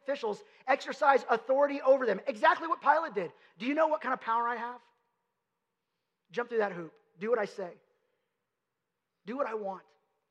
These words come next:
They use power to get their way. And Jesus says this, "Not so with you. Don't do that. That's not who you are. Instead, whoever wants to become great among you must be your servant.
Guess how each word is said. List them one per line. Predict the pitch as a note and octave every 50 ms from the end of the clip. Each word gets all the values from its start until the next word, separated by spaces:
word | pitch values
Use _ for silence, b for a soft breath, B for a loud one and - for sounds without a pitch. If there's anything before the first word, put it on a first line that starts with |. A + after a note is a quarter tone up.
| _ _ _ _ _ _ -
They | G#3+
use | B3+ C4+ C#4+ A#3
power | - - - A#3+ B3 C4+ B3+ A#3
to | G#3 - G#3
get | F3+ A#3 C4+ - F3+
their | F3 A#3 A#3 A#3 A#3
way. | A3 A3+ A3 G#3+ G#3 G3 E3+ D3+ C#3 - _ _ _ _ _ _ _ _ _ _ _ _ _ _ _ _ _ _ _ _ _ _ _ _ _ _ _ _ _ _ _ _ _ _ _ _ _ _ _ _ _
And | - E3
Jesus | F3 G#3 G#3 G#3 -
says | - F#3+ E3
this, | D3 F#3+ F#3+ E3+ - - - _
"Not | - F#3+ G3+ A3+ A#3 -
so | - A#3+ A3+ A3
with | G#3+ G#3 G3+ G#3
you. | G#3 G3 F#3 F3 D3+ _ _ _ _ _ _ _ _ _ _ _ _ _ _ E3 D3
Don't | G#3+ G3+ G#3+ A#3 G3
do | E3+ A#3 B3 A3
that. | G3+ F3 - -
That's | G3 G#3 - -
not | G#3+ A3 A3 A3+
who | - A#3 B3+
you | A#3+ A3 A3+ A3+ A3+ G#3+
are. | F#3+ F#3 F3 D#3+ D3 B2+ - _ _ _ _ _ _ _ _ _ _ _ _ _ _ _ _ _ _ _ _ _ _ _ _ _ _ _ _ _ -
Instead, | - G3 - - - - C#4 B3+ A#3 G3+
whoever | F#3 A3 A#3+ A3+ C4 C4
wants | B3 C4 C#4 C4+
to | - A#3+
become | A3 A#3 - A#3+ B3 G#3+
great | F#3 G3+ A3 C4 D4 E4 - -
among | C4 A3+ A3 G#3+ G#3 G#3
you | G3+ G#3+ A#3
must | A3+ A3+ A3 -
be | G#3 B3
your | A#3+ B3 C4
servant. | B3 - - - D4+ C#4+ D4 C#4 B3 F3+ C#3+